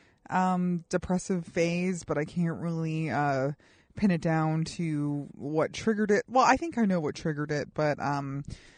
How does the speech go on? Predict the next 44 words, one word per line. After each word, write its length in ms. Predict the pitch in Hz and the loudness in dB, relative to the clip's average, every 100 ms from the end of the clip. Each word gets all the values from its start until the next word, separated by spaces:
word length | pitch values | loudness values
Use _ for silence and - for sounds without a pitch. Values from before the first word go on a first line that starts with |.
| - - - - | -20 -20 -20 -2
God, 280 | 165 147 127 | 4 4 4
it's 240 | 127 - | 0 -4
just 200 | - 277 | -4 -2
so 120 | - 214 | 2 2
unpleasant. 760 | 165 143 - 117 123 117 - | 2 -4 -4 -4 -4 -6 -6
I, 280 | - 175 185 - 190 - | 0 2 2 2 2 2
<laughs> 280 | - - 247 | -4 -6 0
I 80 | |
don't 120 | 190 165 | 0 2
know. 180 | 156 | 0
So 260 | 165 - 226 | 0 2 4
if, 140 | 202 202 - - - | 4 0 -8 -18 0
if 100 | 254 | 4
anybody 380 | 294 403 381 269 | 6 6 6 8
out 160 | 233 - | 6 6
there 200 | 208 165 | 2 4
isn't 280 | 180 180 | 2 2
feeling 400 | 170 175 165 160 | 0 0 0 0
good, 440 | 151 143 123 139 143 | 2 4 2 -2 0
just, 320 | 214 - - 151 | 0 0 -4 -6
just 260 | 180 240 - | 0 2 4
know 240 | 214 180 | 4 4
that 140 | 160 131 | 2 -2
you're 120 | 151 | -2
not 200 | 139 123 | -2 -4
alone, 400 | 92 - 73 85 | -6 -6 -6 -4
okay? 480 | 160 202 180 175 180 - - - | 0 4 4 4 0 -6 -12 -4
And 100 | 175 | 0
a 60 | |
lot 200 | 175 170 | 4 4
of 60 | 175 | 4
people 260 | 190 175 165 | 2 0 -2
are 80 | |
feeling 380 | 160 170 160 160 | -2 -2 -2 -2
out 220 | - 151 | 0 -2
of 120 | 151 - | -2 -6
sorts. 680 | - 147 151 147 - - - - - - | -6 -2 -2 -2 -8 -10 -12 -18 -10 0
Um, 440 | 170 160 151 151 | 4 4 2 -2
some 200 | - 196 | 2 4
people 360 | 190 196 180 160 | 4 2 0 2
would 280 | 160 165 160 | 4 4 2
say, 680 | - 165 151 143 143 143 143 - - | 0 2 2 2 0 -2 -2 -4 -6
uh, 200 | - 135 - - | 0 0 -2 -4
so, 380 | - 190 160 | 0 0 0